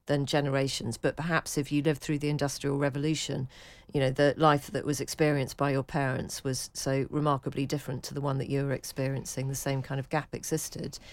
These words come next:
But I think we really, really do, uh, just need to do a little bit more listening and a little bit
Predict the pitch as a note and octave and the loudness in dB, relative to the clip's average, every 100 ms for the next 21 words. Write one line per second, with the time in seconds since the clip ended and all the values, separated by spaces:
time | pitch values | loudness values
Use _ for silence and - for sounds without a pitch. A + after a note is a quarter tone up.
0 | - - E3 F3 F#3+ A#3+ F#3 F3 F#3 G3 | -20 2 6 8 6 4 2 4 8 8
1 | F3 D#3 D#3+ E3 D3+ C#3 D3+ C#3 - B2 | 8 6 6 6 6 4 4 2 0 -6
2 | - - - - C3+ - C#3 - C#3 C3 | -10 -20 -20 -4 -2 0 -4 -2 -2 -2
3 | - C#3 C#3 - C#3 C3+ C3+ - C#3 C3+ | -4 -2 -2 -2 -2 -2 -2 -4 0 -2
4 | B2+ - C3 - C3 C3 - C3+ C3 C3+ | -2 -2 -4 -2 -2 -2 -4 -4 -4 -4
5 | - - C#3+ C3+ C3+ C3+ - | -6 -8 -6 -4 -4 -4 -6